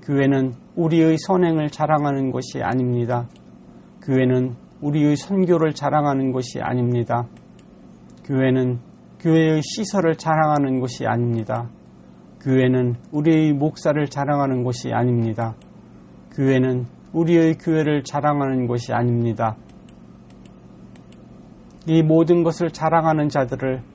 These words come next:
율법으로 흠이 없는 자들, 즉 하나님이 인정하는 의인이 아닌 자신이 스스로 의인이라 여기는 자들입니다.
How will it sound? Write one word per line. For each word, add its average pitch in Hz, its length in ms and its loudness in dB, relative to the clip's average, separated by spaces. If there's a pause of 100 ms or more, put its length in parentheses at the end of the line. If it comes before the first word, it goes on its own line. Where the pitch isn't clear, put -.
(200)
율법으로 151 680 2
흠이 190 340 2
없는 139 340 2
자들, 117 360 -2 (760)
즉 135 220 -4 (240)
하나님이 143 520 2
인정하는 139 600 -2
의인이 156 380 2
아닌 120 340 -2 (240)
자신이 135 640 -2 (380)
스스로 175 600 -2
의인이라 151 580 4
여기는 127 280 -2
자들입니다. 113 760 -6